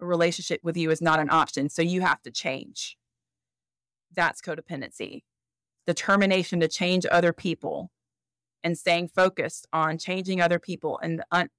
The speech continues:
inability to look at yourself and accept this person might not change. If they don't change, what do I need for me?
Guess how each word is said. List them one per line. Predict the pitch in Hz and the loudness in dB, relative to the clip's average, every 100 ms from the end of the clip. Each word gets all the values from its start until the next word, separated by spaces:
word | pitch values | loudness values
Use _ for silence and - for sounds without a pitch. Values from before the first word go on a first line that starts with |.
| _ | _
inability | 202 214 196 196 180 170 | 2 2 4 2 2 -2
to | 185 | -2
look | 180 180 - | 0 0 0
at | 170 - | -2 -2
yourself | 170 - 160 151 214 - | -4 0 0 2 0 -4
and | 180 | -8
accept | 160 - - 170 202 294 - - _ _ _ _ _ | -8 -10 -4 0 0 0 -10 -20 _ _ _ _ _
this | 165 160 247 | -2 2 2
person | - 247 233 214 | 4 0 2 0
might | 190 185 | 2 0
not | 185 175 - | 2 0 0
change. | 170 170 208 | -4 -2 -4
If | 180 | -2
they | 190 190 | 2 4
don't | 190 - | 2 0
change, | 180 185 214 | -2 -2 0
what | 196 - | -2 -2
do | 175 160 | -2 0
I | 165 | 0
need | 170 160 - | 0 -4 -8
for | - | -12
me? | - 123 | -10 -10